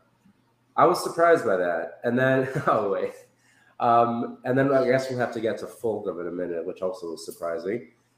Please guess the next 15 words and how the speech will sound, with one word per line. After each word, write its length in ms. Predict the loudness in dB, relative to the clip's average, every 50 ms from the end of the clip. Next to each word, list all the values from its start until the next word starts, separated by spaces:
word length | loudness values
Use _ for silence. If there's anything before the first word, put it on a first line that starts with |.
| _ _ _ _
But, 600 | 4 6 6 6 4 2 0 -4 -10 -16 -20 -20 _ _ _ _ _
but 140 | -6 -4 0
Jair 420 | 2 4 4 6 6 4 4 2 2
comes 220 | 0 0 0 2
out, 320 | 2 2 4 4 2 2 0
like, 140 | -2 -4
a 60 | -4 -8
solid 480 | -8 -4 0 2 2 2 0 -2 -4 -8 -6
twenty 240 | -4 -4 -2 -2 -4
minutes 340 | -4 -4 -6 -6 -8 -8
before 400 | -12 -14 -12 -6 -4 -4 -4 -4 -8
anyone, 520 | -6 -6 -4 -4 -4 -4 -4 -6 -8 -10 -14 -18 _ _ _ _ _
like, 200 | -4 -4 -4 -4
doing 200 | -4 -4 -4 -4
stretching. 800 | -6 -6 0 2 2 2 2 -2 -2 0 0 -2 -2 -4 -8 -10